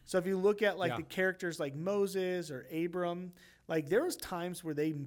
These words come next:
Speaker 1: failed miserably, Ma-, Moses specifically, but other times they were faithful in that they go, "God said to do this.
Speaker 2: Yeah, they
Speaker 1: I'm
Speaker 2: had to
Speaker 1: gonna"
Speaker 2: full send and just set out.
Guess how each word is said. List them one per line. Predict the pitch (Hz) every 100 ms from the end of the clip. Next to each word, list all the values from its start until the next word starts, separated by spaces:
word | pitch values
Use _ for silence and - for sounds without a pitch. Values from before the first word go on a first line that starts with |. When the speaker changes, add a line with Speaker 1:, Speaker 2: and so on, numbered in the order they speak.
| - -
Speaker 1:
failed | 190 131 143 -
miserably, | 151 143 135 120 127 165
Ma-, | 165 160
Moses | 185 165 180 170 151
specifically, | - 143 - 139 131 127 123
but | 135 160
other | 165 233
times | 240 185 156 156 - - - - _
they | 160 226
were | 285
faithful | - - - 196 269 - 147 135 135
in | 175 170
that | 165 156
they | 160
go, | 160 147
"God | 131 160 175
said | - 165 165
to |
do | 147 170
this. | 247 294 - -
Speaker 2:
Yeah, | 131 127
they | 123
Speaker 1:
I'm | -
Speaker 2:
had |
to | 247
Speaker 1:
gonna" | 214 143
Speaker 2:
full | 147
send | 135 143 127 127 120
and | 113
just | 113 107
set | - 123 113
out. | 113 110